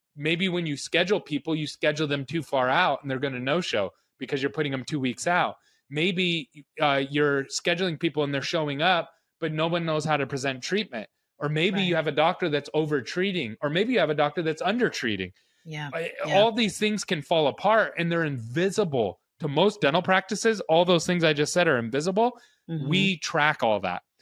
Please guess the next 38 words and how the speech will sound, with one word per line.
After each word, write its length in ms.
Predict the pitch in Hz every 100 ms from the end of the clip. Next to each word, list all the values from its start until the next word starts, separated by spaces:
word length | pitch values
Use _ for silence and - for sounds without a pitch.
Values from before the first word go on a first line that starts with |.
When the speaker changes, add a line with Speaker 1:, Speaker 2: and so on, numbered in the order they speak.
| _ _
Speaker 1:
And 100 | 147
then 140 | 165 170
we, 100 | 160
c-, 260 | 175 151 156
and, 260 | 160 147 127
c-, 140 | 175 -
and 180 | 143 127
here's 200 | 143 123
the 60 |
reason 220 | 120 113 113
why 160 | 123
it's 120 | 104
very 160 | 127 113
selfish. 380 | 151 135 113 - _ _ _
I 120 | 147
don't 100 | 185 151
wanna 160 | 139
fail. 420 | - 180 131 98 _ _ _ _ _ _ _ _ -
I 120 | 151
Speaker 2:
Oh, 20 |
Speaker 1:
wanna 180 | 165 151
Speaker 2:
sure. 80 | 165
Speaker 1:
win. 280 | 175 98 - _ _ _
And 160 | 165 156
so 160 | 175 147
Speaker 2:
Sure. 220 | 135 143
Speaker 1:
now 340 | 147 160 160 -
I 160 | 147 185
need 180 | 190
to 120 | 165 156
understand 760 | 156 139 - 160 190 143 127
where 180 | 135 151
you're 220 | 143 139
breaking 480 | 110 127 156 160 135
in 120 | 127
your 120 | 120
marketing 420 | 113 127 - 185 185
funnel. 400 | 196 226 294